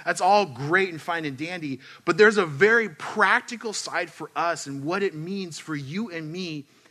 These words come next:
every single day. Not just when we show up on Sunday and we go, "Oh yeah, power of the gospel. Hey, Jesus, good to see you. Okay, cool. I'll see you next Sunday." But the power of the gospel affects us and our lives and our heart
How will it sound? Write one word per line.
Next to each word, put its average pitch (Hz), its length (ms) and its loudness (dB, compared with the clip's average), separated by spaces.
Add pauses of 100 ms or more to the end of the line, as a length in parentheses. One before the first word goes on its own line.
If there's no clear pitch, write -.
(240)
every 190 540 -6 (140)
single 160 580 -8 (320)
day. 107 200 -12 (560)
Not 254 200 8
just 294 160 0
when 269 100 2
we 247 80 4
show 240 220 4
up 226 100 2
on 208 140 4
Sunday 226 300 4
and 185 60 2
we 185 60 -4
go, 185 180 4
"Oh 285 160 8
yeah, 277 220 8
power 254 240 6
of 254 60 8
the 247 40 -2
gospel. 247 340 4
Hey, 226 120 0
Jesus, 220 380 -6
good 214 140 -6
to 202 60 -10
see 226 200 -6
you. 196 100 2
Okay, 185 220 -2
cool. 208 320 -2 (260)
I'll 156 80 -2
see 196 160 -4
you 196 80 0
next 185 240 -2
Sunday." 151 400 -8 (460)
But 147 100 -6
the 147 60 -8
power 202 340 0
of 220 80 2
the 196 60 -2
gospel 180 480 -2
affects 190 580 -6
us 185 420 -4
and 180 220 -4
our 156 160 2
lives 147 460 -2
and 139 80 -8
our 127 140 0
heart 160 480 0